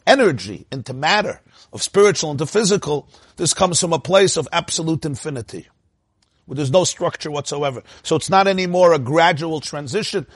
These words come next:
It's a new Hisgalus. It's a new reality. And when you look at the Gashmi, it has no connection. So by being disconnected, it reveals that it's connected to something much deeper.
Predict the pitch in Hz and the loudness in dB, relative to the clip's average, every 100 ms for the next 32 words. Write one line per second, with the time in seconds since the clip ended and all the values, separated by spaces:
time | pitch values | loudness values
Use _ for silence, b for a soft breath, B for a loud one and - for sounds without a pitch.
0 | b 143 - 165 175 240 226 214 202 156 | b -8 -4 -4 -2 0 2 2 0 0
1 | 190 185 170 131 143 160 170 262 254 240 | 4 4 2 -4 -8 -8 -6 -2 0 0
2 | 226 220 202 185 160 120 B - 165 170 | -2 0 0 2 -2 -4 B -10 -6 0
3 | 202 208 190 175 202 214 - 170 170 175 | 0 2 0 4 6 6 2 -2 0 2
4 | 180 156 165 151 131 147 135 - - 107 | 0 -2 0 0 0 -6 -6 -6 -12 -14
5 | _ _ _ _ _ _ _ _ _ _ | _ _ _ _ _ _ _ _ _ _
6 | _ _ _ _ _ _ _ _ _ _ | _ _ _ _ _ _ _ _ _ _
7 | _ _ _ _ _ _ _ _ b b | _ _ _ _ _ _ _ _ b b
8 | - 180 156 147 139 214 180 202 - - | -4 2 4 2 2 0 2 2 2 0
9 | 190 226 - 190 175 139 165 170 170 214 | 2 2 2 -2 -2 -2 -4 -2 0 4
10 | 180 156 151 131 139 131 - 151 175 - | 4 2 -2 -6 -6 -6 -10 -8 -8 -8
11 | 147 139 139 131 120 120 101 104 101 - | -12 -10 -10 -12 -12 -12 -10 -12 -12 -18